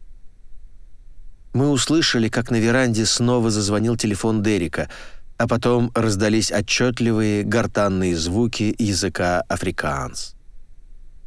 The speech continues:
Запах сигаретного дыма проник теперь в комнату. Мы молчали. Каждый погрузился в свои мысли. Когда телефонный разговор закончился, а сигарета была докурена,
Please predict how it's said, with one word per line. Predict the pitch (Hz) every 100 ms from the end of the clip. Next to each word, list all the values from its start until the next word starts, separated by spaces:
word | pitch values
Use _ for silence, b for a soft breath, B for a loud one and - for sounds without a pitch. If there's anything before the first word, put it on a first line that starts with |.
| -
Запах | 98 120 117 113 -
сигаретного | - 113 113 107 113 107
дыма | 101 113 107
проник | 104 98 104
теперь | - 113
в | 92
комнату. | - 95 78 73 71 B B B B - - - - - -
Мы | 117
молчали. | 123 131 117 92 80 71 - - - - - -
Каждый | - 110 107 107
погрузился | 113 101 95 85 90 101 - 95
в | -
свои | 82 80 78
мысли. | 73 73 - - - - - - - - - - - - - - - - -
Когда | 117 117
телефонный | 117 110 - 117 110
разговор | 104 98 104 101
закончился, | 95 95 113 117 113 90 - 76 - b b b -
а | -
сигарета | - 95 202 208 -
была | 87 85
докурена, | 82 80 135 135 98 78